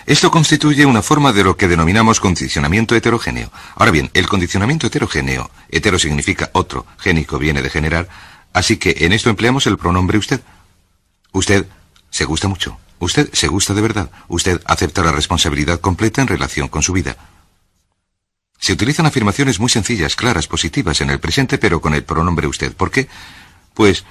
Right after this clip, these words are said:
porque cuando escuchamos otra voz, incluso si nos grabamos nuestra propia cinta con nuestra propia voz,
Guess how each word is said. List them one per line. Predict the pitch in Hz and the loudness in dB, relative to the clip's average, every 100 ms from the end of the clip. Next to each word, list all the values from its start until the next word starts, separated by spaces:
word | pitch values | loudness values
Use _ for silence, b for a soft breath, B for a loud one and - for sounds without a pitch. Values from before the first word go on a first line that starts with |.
| b | b
porque | - 90 92 | -4 -2 0
cuando | 87 78 | 0 0
escuchamos | - 85 92 85 | -2 0 0 0
otra | 90 92 | -2 0
voz, | 95 104 | 0 -2
incluso | 76 98 107 - 69 | -4 -2 -2 -2 -2
si | - 65 | -2 -2
nos | 60 62 | -4 -4
grabamos | 69 92 76 73 | 0 2 0 -4
nuestra | 67 - | -4 -4
propia | 76 92 82 | -4 -2 -2
cinta | 92 117 82 | 0 -2 -2
con | 76 76 | -4 -4
nuestra | 69 71 76 | -4 -4 -4
propia | 76 127 - | -2 -2 0
voz, | 80 123 | 0 0